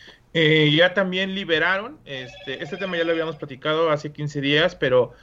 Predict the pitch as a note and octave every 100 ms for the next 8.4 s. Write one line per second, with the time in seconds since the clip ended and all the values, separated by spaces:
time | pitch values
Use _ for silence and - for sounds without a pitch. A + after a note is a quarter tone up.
0 | _ _ C#3+ F3 G3 - F3 F3 E3 C#3
1 | C#3 E3 D#3+ C3+ - B2 C3+ D3 D#3+ D3
2 | C3 A#2+ A2+ A2 G#2+ G#2+ G2+ G2 - B2+
3 | A#2+ B2 - C#3+ D#3 E3+ E3+ D3+ D3 D3
4 | - C3 B2 D3 _ _ _ _ _ -
5 | _ - C#3+ D3 E3 F3+ D#3 C#3+ C#3+ D#3
6 | D3 D3 C#3 D3+ C#3 D#3 F#3 F#3 F3 -
7 | F3+ C#3+ G#2 - - E3+ G#3+ F#3+ F3 D#3+
8 | C3+ C3 F3